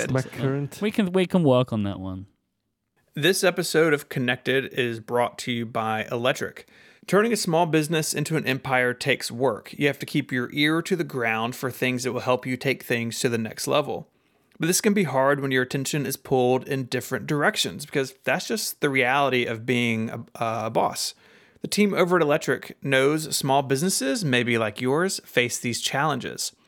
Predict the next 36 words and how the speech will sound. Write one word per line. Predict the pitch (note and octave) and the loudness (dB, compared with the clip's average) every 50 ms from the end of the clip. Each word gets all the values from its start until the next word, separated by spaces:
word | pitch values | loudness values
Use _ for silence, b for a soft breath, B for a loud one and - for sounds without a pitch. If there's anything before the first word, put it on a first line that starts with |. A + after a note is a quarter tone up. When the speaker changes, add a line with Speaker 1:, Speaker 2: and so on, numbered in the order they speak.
| b b b b b b b | b b b b b b b
Speaker 1:
That's | b - E3+ - | b -2 0 2
why | - G#3 F3+ | 2 2 4
they're | E3 F3+ F3+ E3+ - | 4 4 2 2 2
on | C#3+ C#3 C#3 D#3 F3 | 2 2 2 4 2
hand | E3 C#3 C3+ B2 A#2+ B2+ C#3 D#3+ F#3+ G#3 G#3+ - - | 2 0 0 0 2 2 2 0 0 -2 -4 -6 -2
to | - C#3+ | 0 0
help | B2+ B2 C3+ C3+ C3+ - | 2 2 2 0 0 0
with | C3+ B2+ - - | -2 -2 -2 -4
time-consuming | - C#3+ B2+ B2+ C#3 D3+ D#3 - F3 D#3+ - - C#3+ C3+ C#3 C3+ B2+ | -4 0 0 2 0 0 -2 -4 -4 -4 -2 -2 -2 0 0 -2 -2
parts | - C3 B2 A#2 - | -2 0 -2 0 -2
of | - B2 | -4 -6
your | B2 B2 | -6 -4
business, | B2+ C3 D3+ F3+ F#3+ C3+ G2+ - - - - - B B B B B B B | -2 -2 -2 0 0 -4 -4 -4 -4 -4 -4 -6 B B B B B B B
like | - C3 B2+ - | 0 0 2 2
standardizing | - - - C3 C#3 E3 F#3+ F#3 E3+ D#3+ D#3+ E3 D#3+ D#3+ E3+ D#3+ C3 | 0 0 2 2 2 4 2 2 2 2 2 2 0 0 -2 -2 0
device | C3+ A#2 A2 A2+ A2 A2+ C#3 D3 | -2 -2 -2 0 0 2 2 2
security | - - F3 - - E3 D#3+ D#3+ D#3 D#3+ E3 F#3 - b b b b b b | 0 -2 -4 -4 -4 -2 0 0 0 -2 -2 -4 -6 b b b b b b
with | B2+ B2+ B2 A#2+ A#2+ A#2+ | 2 2 2 2 0 0
best-in-class | A#2+ C3+ C3 D#3+ - - E3 D3+ D#3+ D#3 - D3 C3 B2+ C3 C3 - | 2 2 2 2 0 0 -2 -2 -2 0 2 2 2 2 2 0 -2
device | - B2+ A#2 A2 A#2 A2+ A2+ - - | -4 -4 -2 0 0 0 0 -2 -2
management, | A#2+ A2+ A2 A2 G#2+ - - - - - - _ B B B B B | -4 -4 -4 -4 -4 -6 -8 -10 -10 -12 -12 _ B B B B B
so | B - - | B -2 0
you | C#3 C3+ | 0 0
can | - - C3 A#2 | 2 0 0 0
implement | - C#3+ C#3+ - D3+ C#3 C#3 C3+ A#2+ - | 0 0 0 0 0 0 0 0 -2 -2
the | B2+ A#2 | -6 -4
best | A#2 B2+ C3 C3+ - - | 0 0 0 -2 -2 -2
practices | - C#3 C3+ C3 - D3 - - C3 B2+ B2+ - | -2 0 0 -2 -4 -6 -4 -2 0 0 0 -2
across | - - - - - B2+ C3 D3+ - | -4 -10 -6 0 2 2 4 2 0
the | - - | 0 -4
board | D#3 C#3 C#3+ B2+ A#2+ A#2 A#2+ A#2+ - | -2 0 2 2 2 2 2 0 -2
and | - A#2+ | -2 -4
be | A#2 A#2+ A2+ | -2 -2 -2
ready | A2+ A2 G#2+ A2+ | -2 -2 -2 -2
to | - B2+ | -4 -4
scale. | B2 - - - F#2 E2+ F2 - D3 - | -6 -6 -4 -4 -4 -4 -6 -6 -8 -12